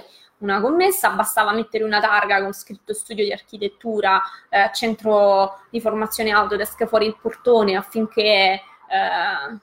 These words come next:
tutti potessero venire, o magari semplicemente aprire un sito web affinché tutti mi potessero trovare. E io i calcoli me li ero fatti giusti, perché sono l'unico centro Autodesk su tutta la provincia di Latina. Poi i-,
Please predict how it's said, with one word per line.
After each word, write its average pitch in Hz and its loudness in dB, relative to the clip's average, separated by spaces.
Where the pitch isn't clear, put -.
tutti 226 -10
potessero 208 -2
venire, 339 2
o 226 0
magari 226 4
semplicemente 220 -6
aprire 214 -2
un 208 -4
sito 214 -4
web 208 0
affinché 208 -10
tutti 233 -10
mi 202 -4
potessero 208 -6
trovare. 269 0
E 240 0
io 262 6
i 220 6
calcoli 233 2
me 208 -2
li 202 -2
ero 202 2
fatti 202 -2
giusti, 269 -4
perché 202 -4
sono 220 -2
l'unico 247 2
centro 240 0
Autodesk 226 2
su 220 -8
tutta 240 -2
la 214 4
provincia 208 -4
di 208 -4
Latina. 208 -2
Poi 214 4
i-, 233 -8